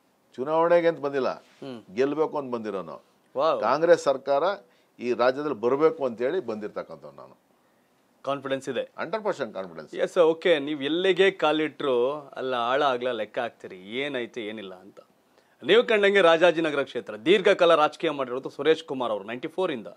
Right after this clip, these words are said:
Speaker 2: ನಾಲ್ಕರಲ್ಲಿ ಸೋತಿದ್ದ ನೆಲನರೇಂದ್ರ ಬಾಬು, ಕಾಂಗ್ರೆಸ್ ಗೆದ್ದಿದ್ದ ಅವತ್ತು. ಆ,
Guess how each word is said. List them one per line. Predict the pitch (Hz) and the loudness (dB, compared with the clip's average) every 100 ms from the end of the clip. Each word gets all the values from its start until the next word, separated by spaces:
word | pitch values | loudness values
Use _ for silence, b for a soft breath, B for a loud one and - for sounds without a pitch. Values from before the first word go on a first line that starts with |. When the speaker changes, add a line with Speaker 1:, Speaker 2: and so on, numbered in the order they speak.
| _ _ - | _ _ -10
Speaker 2:
ನಾಲ್ಕರಲ್ಲಿ | 123 139 135 135 | -4 -4 -4 -6
ಸೋತಿದ್ದ | 139 131 139 | -8 -10 -10
ನೆಲನರೇಂದ್ರ | 117 127 127 123 113 | -6 -4 -4 -4 -6
ಬಾಬು, | 104 104 | -8 -8
ಕಾಂಗ್ರೆಸ್ | 123 120 113 | -10 -10 -10
ಗೆದ್ದಿದ್ದ | 120 123 | -10 -10
ಅವತ್ತು. | 98 - _ _ _ _ _ b b b b b - | -14 -18 _ _ _ _ _ b b b b b -6
ಆ, | 139 | -2